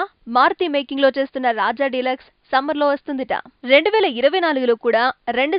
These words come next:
సినిమాలను ప్లాన్ చేసుకున్న ప్రభాస్ రెండు వేల ఇరవై ఐదు క్యాలెండర్ ని కూడా ఫిక్స్ చేశాడు. సందీప్ రెడ్డి వంగ మేకింగ్ లో చేసే స్పిరిట్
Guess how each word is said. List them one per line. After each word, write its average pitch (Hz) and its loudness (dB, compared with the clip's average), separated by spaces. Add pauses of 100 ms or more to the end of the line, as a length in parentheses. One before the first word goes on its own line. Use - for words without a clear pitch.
సినిమాలను 254 2
ప్లాన్ 254 0
చేసుకున్న 240 -4 (100)
ప్రభాస్ 254 0 (320)
రెండు 311 2
వేల 370 -2 (120)
ఇరవై 311 0
ఐదు 277 -6
క్యాలెండర్ 233 0
ని 214 -10
కూడా 262 0 (100)
ఫిక్స్ 359 -4
చేశాడు. 220 -4 (380)
సందీప్ 349 2
రెడ్డి 285 -2
వంగ 254 -2 (160)
మేకింగ్ 240 -4
లో 311 4 (260)
చేసే 339 -2 (120)
స్పిరిట్ 262 -2